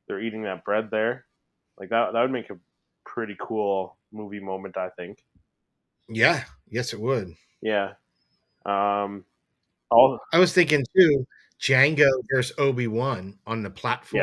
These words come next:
Speaker 1: Yes.
Speaker 2: in Kamino
Speaker 1: Yeah.
Speaker 2: would be cool, 'cause you could have him, 'cause you know how they're using all that clear acrylic now
Speaker 1: Yeah.
Speaker 2: to kinda
Speaker 1: So you,
Speaker 2: suspend
Speaker 1: you
Speaker 2: people,
Speaker 1: could
Speaker 2: like they
Speaker 1: have
Speaker 2: did Ray?
Speaker 1: Jango float-,
Speaker 2: You could do
Speaker 1: flying in
Speaker 2: that
Speaker 1: the
Speaker 2: and have him
Speaker 1: air.
Speaker 2: flying back. Yeah.
Speaker 1: Yeah.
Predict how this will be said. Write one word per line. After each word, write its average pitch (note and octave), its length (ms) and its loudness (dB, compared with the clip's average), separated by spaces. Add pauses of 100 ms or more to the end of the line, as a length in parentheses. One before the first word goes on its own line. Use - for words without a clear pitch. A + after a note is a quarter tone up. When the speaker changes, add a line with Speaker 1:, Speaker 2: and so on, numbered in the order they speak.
Speaker 1:
Yes. C#3+ 240 -8
Speaker 2:
in G#2 100 -14
Kamino G#2+ 640 -6 (240)
Speaker 1:
Yeah. G2 200 -4 (340)
Speaker 2:
would G2+ 80 -12
be F#2+ 180 -18 (260)
cool, G#2+ 160 -2
'cause G#2 200 -8
you C3 80 -6
could B2+ 140 -4
have C3 280 -4
him, B2+ 380 -6 (480)
'cause C#3 160 -12
you D#3+ 80 -4
know F#3 120 -2
how F#3 100 -2
they're E3 100 -2
using D3 300 -2
all C3 100 -4
that A#2 240 -8
clear C3 440 -4 (100)
acrylic A#2 360 -4
now B2+ 320 6
Speaker 1:
Yeah. G2 40 -2
Speaker 2:
to A2 100 -12
kinda A2+ 220 -8
Speaker 1:
So C3 80 -2
you, C#3 120 0
Speaker 2:
suspend A#2 240 -8
Speaker 1:
you A2 40 -12
Speaker 2:
people, B2+ 380 -6
Speaker 1:
could E3+ 80 2
Speaker 2:
like - 20 -2
they C#3 60 -6
Speaker 1:
have D3+ 260 8 (140)
Speaker 2:
did - 120 -6
Ray? B2+ 160 4
Speaker 1:
Jango C3 160 4
float-, B2+ 320 2
Speaker 2:
You C3+ 80 -6
could - 280 -2
do - 0 -
Speaker 1:
flying B2+ 180 8
in C3 60 4
Speaker 2:
that D3+ 220 4
Speaker 1:
the A#2 40 0
Speaker 2:
and B2 100 0
have C3+ 100 0
him C3+ 60 0
Speaker 1:
air. G#2 240 -2
Speaker 2:
flying C3+ 260 -4
back. A#2 320 -12 (1900)
Yeah. G#2+ 400 -6
Speaker 1:
Yeah. G#2+ 240 0